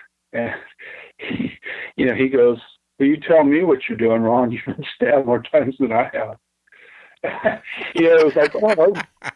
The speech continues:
<laughs> I just, I just started laughing. It was like, "Wow, I mean, there's the answer. I've never thought about that." So I, I said, "Well, I did this and did that." And he goes, "Well, what if you did this?"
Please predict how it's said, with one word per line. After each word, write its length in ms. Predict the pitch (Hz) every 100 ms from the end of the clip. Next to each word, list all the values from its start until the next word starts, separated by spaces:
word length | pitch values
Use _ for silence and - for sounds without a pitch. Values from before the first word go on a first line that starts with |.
| _
<laughs> 640 | - _ _ - - 415 202
I 80 | -
just, 300 | 269 175 - - - -
I 60 | 196
just 140 | 196
started 320 | - 214 175 151 175
laughing. 320 | 226 - 135
It 40 |
was 120 | 123
like, 240 | 147 147 - _ _ _ -
"Wow, 320 | 175 240 185
I 60 | 139
mean, 160 | 147
there's 220 | 151 175 156
the 120 | 143
answer. 300 | 214 226 117
I've 80 | 120
never 260 | 156 160
thought 240 | - 165 214
about 260 | 143 117
that." 140 | 113 104
So 80 | 143
I, 120 | 139
I 200 | 139 160 131
said, 100 | 147
"Well, 180 | 147 143
I 60 |
did 280 | 139 185 190
this 200 | 156 165 -
and 160 | 139
did 240 | 135 135 147
that." 160 | 135
And 120 | 151 143
he 100 | 131
goes, 180 | 135 -
"Well, 80 | 127
what 220 | 135 135
if 80 | -
you 60 |
did 220 | 123 127 123
this?" 260 | 175 190